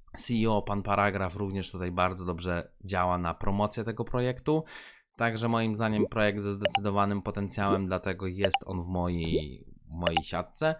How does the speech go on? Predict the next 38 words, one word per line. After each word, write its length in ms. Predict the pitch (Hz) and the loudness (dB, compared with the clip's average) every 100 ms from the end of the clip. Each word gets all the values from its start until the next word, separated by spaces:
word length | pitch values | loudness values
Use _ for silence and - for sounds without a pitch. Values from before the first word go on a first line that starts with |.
| - - - | -4 -4 -2
No 60 | - | 0
i 120 | 147 | 0
też 340 | 139 135 - 123 | 2 0 -2 -4
widzę, 260 | 135 135 | -2 2
że 180 | 127 127 | 4 2
umią, 320 | - 131 127 | 2 2 4
umią 360 | 127 127 131 123 | 2 2 4 4
robić 260 | 117 110 - | 2 0 -6
w 60 | |
trendy, 340 | - 113 98 80 | 2 4 4 2
tak? 220 | 87 90 | 0 0
Bo 100 | 92 | -2
teraz 280 | 101 95 - | 0 -2 -4
tworzą 440 | - 98 98 92 | -4 0 0 -2
ten 240 | 92 87 - | -2 -4 -2
A 120 | 98 - | -6 -2
I, 240 | 101 92 - - _ _ _ | -4 -4 -10 -20 _ _ _
e, 180 | 90 87 | -10 -6
tą 160 | 98 | -4
platformę 480 | 98 101 - 107 104 | -2 -2 0 0 0
do 180 | 98 73 | 0 -2
A 60 | 85 | -4
I, 280 | 117 120 | 0 0
że 100 | 110 | 0
będzie 280 | 101 98 95 | 0 -2 -2
można 300 | 98 95 95 | -2 -2 -4
po 120 | - | -6
prostu 300 | 87 98 - | -6 -6 -6
wykorzystywać 840 | 95 92 95 95 - 98 92 90 - - | -8 -4 -4 -4 -2 0 0 -2 -6 -8
moc 340 | 107 107 107 | 0 2 0
swojego 380 | - - 95 92 | -4 -2 -2 -4
komputera 720 | - 98 92 104 110 135 175 - - | -4 -4 -4 -2 2 4 2 -4 -14
za 160 | 104 107 | -10 -6
pomocą 420 | 113 110 107 113 | -2 -2 -2 -6
ich 180 | - 113 | -4 -2
launchera, 520 | 113 120 131 143 151 - - - | -2 0 2 2 2 -4 -20 -14
żeby 560 | 104 101 101 101 98 95 - | -6 -2 0 0 -2 -6 -12
nasz, 580 | - 95 92 - - - | -6 -2 -2 -2 -12 -18